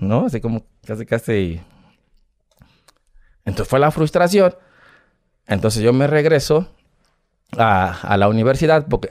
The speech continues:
eh, de, de Marruecos, en Marruecos, pues ya tenía dos faltas en la maestría que estaba haciendo. Entonces a la segunda falta, pues, estaba fuera del programa.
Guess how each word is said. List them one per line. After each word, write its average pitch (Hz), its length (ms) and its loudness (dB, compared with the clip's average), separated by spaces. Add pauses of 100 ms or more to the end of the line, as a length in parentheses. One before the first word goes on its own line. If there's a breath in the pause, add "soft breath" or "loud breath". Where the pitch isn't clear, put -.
(140)
eh, 98 60 0
de, 98 140 4
de 110 320 0
Marruecos, 123 520 2
en 120 80 4
Marruecos, 139 440 2
pues 107 120 0
ya 117 80 2
tenía 139 260 2
dos 131 220 2
faltas 143 460 0 (640 soft breath)
en 110 120 0
la 104 80 4
maestría 104 460 0
que 92 40 -12
estaba 104 260 -2
haciendo. 170 460 0 (500)
Entonces 113 260 0
a 113 40 4
la 110 100 2
segunda 156 340 4
falta, 220 480 2 (240)
pues, - 120 -6
estaba 131 200 2
fuera 135 200 4
del 107 120 4
programa. 139 560 2